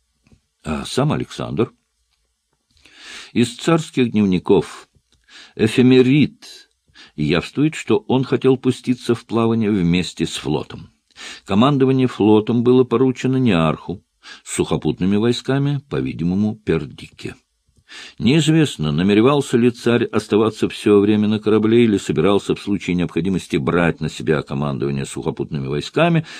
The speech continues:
как это было во время плавания по Инду. Согласно источникам, руководство экспедицией в целом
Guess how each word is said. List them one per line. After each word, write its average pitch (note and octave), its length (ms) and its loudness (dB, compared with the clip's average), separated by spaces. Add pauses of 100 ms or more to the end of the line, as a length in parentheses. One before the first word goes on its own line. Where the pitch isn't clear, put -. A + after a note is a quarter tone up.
(140)
как G#2 220 2
это G2 200 2
было G#2 540 4
во F2 160 2
время F2 280 2
плавания E2+ 480 0
по F2+ 280 0
Инду. F2 520 -2 (400)
Согласно A#2 600 2
источникам, - 840 -4 (300)
руководство G#2 840 4
экспедицией G#2 920 0
в - 100 -10
целом F3+ 560 2